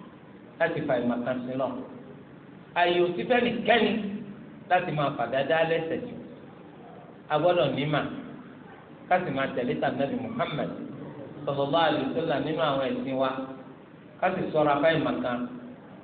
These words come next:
àti ìtẹ̀lé àdádálẹ̀. Ọlọ́run Ẹlẹ́dàá kó pín mi pẹ̀lú rẹ ní ìmọ̀ àmàlò, ìmọ̀ alálùbáríkà. Ọlọ́run má jẹ́ ó gbẹ̀yìn nínú ọ̀rọ̀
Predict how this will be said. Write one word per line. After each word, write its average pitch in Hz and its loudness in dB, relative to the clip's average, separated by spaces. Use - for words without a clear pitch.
àti 123 -4
ìtẹ̀lé 123 0
àdádálẹ̀. 123 0
Ọlọ́run 180 4
Ẹlẹ́dàá 165 6
kó 156 0
pín 180 -2
mi 151 0
pẹ̀lú 143 2
rẹ 147 4
ní 147 -4
ìmọ̀ 143 4
àmàlò, 127 2
ìmọ̀ 143 -2
alálùbáríkà. 156 4
Ọlọ́run 151 0
má 147 0
jẹ́ 175 -2
ó 170 0
gbẹ̀yìn 151 2
nínú 143 0
ọ̀rọ̀ 127 4